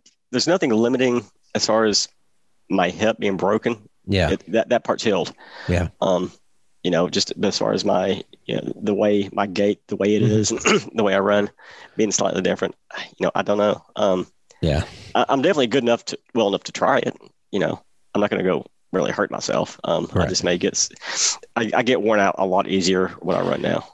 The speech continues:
Speaker 2: And you
Speaker 1: Just
Speaker 2: may
Speaker 1: 'cause
Speaker 2: have to build
Speaker 1: I,
Speaker 2: up
Speaker 1: I've
Speaker 2: different,
Speaker 1: changed it.
Speaker 2: different stamina, or like you said, your
Speaker 1: Exactly.
Speaker 2: lower back, get, get that str-, stronger. And it's
Speaker 1: Yeah.
Speaker 2: kind, I mean, you figure you've got so many years of built up
Speaker 1: Yeah.
Speaker 2: the way that you've,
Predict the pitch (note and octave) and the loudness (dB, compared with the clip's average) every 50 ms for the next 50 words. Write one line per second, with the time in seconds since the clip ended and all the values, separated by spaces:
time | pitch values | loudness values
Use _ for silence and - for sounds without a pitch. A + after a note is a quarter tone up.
0 | _ _ - A3 G#3+ G3 F#3+ F3 F#3+ F3 - C3 A2+ B2+ C3+ C3+ C3+ A#2+ G2+ G#2 | _ _ 2 2 4 4 4 4 2 2 0 0 0 2 2 2 2 0 0 0
1 | B2+ C3 - B2+ - - - D#2+ - - _ _ _ _ - A#2 C#3 - C3 G#2+ | 0 0 0 -2 -4 -4 -8 -12 -14 -16 _ _ _ _ -4 -2 -2 0 0 -2
2 | - - - A#2 A#2 A#2 A#2 A2 A2 A2 G#2+ G#2 G#2+ A2+ G#2 G2+ A#2+ B2+ B2+ A#2+ | -2 0 0 2 2 4 4 4 4 4 4 4 2 2 2 2 0 2 2 2
3 | A2+ G#2 E2 F#2 A2 A2+ - - A#2 B2+ B2 B2+ A#2 B2 A#2+ A#2 A#2 - B2 A2 | 2 2 2 2 2 0 0 2 2 2 2 2 2 2 2 2 0 -2 -2 -2
4 | C3+ C3+ - - - C#3+ A2+ C3 B2 A#2+ A#2 - - - - A#2+ A#2 A#2 - - | -2 -2 -2 -2 -4 -2 0 2 2 2 2 0 -2 0 0 0 0 0 -2 -2
5 | - A#2+ A#2 A#2 A2+ A#2 A2 A2+ A2 A2 A#2 B2 C#3 F3 G3+ F#3+ E3 - C4 C4 | 0 2 2 4 4 4 4 4 4 4 2 2 2 2 2 2 4 2 0 -2
6 | - - - - - F#3+ G3+ G3 F#3+ F3 - - C4 G3+ F#3+ D#3+ C#3 B2 B2+ C3+ | -2 -8 -16 -4 0 2 4 6 4 4 4 2 2 4 4 4 4 4 4 2
7 | D#3+ D#3+ E3 D#3+ C3+ A2 A2 - - - - F#3+ F#3+ F3 D#3 C3+ B2+ C#3 D3+ D#3 | 2 4 4 2 2 2 0 -2 -2 0 2 4 4 4 4 4 4 4 4 4
8 | D3+ C#3 A#2+ C3 A#2 G#2 G2+ A#2+ C3 B2+ - C3+ B2+ B2+ A#2+ - - - _ _ | 4 4 4 2 0 2 2 2 2 2 2 2 2 2 0 -2 -4 -14 _ _
9 | _ _ - - - E3 D#3+ - - B2+ B2+ A#2 A#2+ C3+ C#3+ C#3 B2+ B2+ A#2+ A#2+ | _ _ -4 -2 0 0 0 -2 -2 -2 0 2 4 4 4 4 4 2 2 2
10 | A#2+ A#2+ A#2+ B2+ B2+ B2+ B2 A2+ G#2+ G2 - - | 2 4 4 6 6 6 4 4 2 0 -2 -6